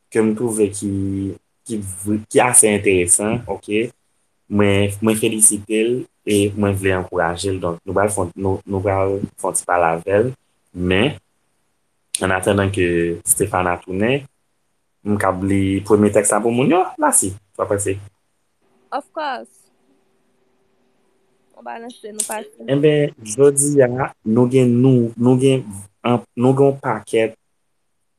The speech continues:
Speaker 1: otè ki la, ki pa la jodi dènye. Men vreman, e... Genyen ke nou pral fè de nou pou la premye fwa, nou pral fè konesans avèk yo. E pou nou kòmanse,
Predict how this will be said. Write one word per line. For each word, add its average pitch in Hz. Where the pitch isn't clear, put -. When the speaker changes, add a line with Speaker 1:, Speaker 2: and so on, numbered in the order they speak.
Speaker 1:
otè 107
ki 107
la, 107
ki 110
pa 98
la 104
jodi 92
dènye. 82
Men 95
vreman, 113
e... 101
Genyen 135
ke 117
nou 110
pral 101
fè 107
de 95
nou 90
pou 87
la 82
premye 85
fwa, 117
nou 98
pral 85
fè -
konesans 82
avèk 80
yo. 127
E 117
pou 147
nou 147
kòmanse, 147